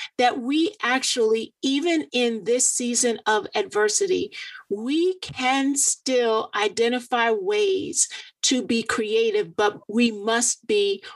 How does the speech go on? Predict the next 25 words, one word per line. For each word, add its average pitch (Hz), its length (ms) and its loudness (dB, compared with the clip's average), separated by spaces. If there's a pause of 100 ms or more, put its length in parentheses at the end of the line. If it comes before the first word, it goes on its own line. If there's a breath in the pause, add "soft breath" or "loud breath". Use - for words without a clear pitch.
(120 loud breath)
willing, 214 760 0
just 226 320 0
as 214 180 0
you 220 120 2
were 214 100 2
just 392 260 -2
sharing. 190 540 0 (460 loud breath)
It 220 240 2
makes 226 340 0
me 226 120 0
think 233 340 -2
about 403 460 0
how 427 420 2
we 233 240 -2
define 214 640 2
resilience 196 920 2 (420 loud breath)
as 220 240 2
not 247 640 0 (280)
bouncing 226 680 0
back, - 640 -2 (320 soft breath)
but 214 220 2
bouncing 214 560 2
forward. - 760 0 (400 loud breath)
And 214 460 0 (100)
even 220 320 2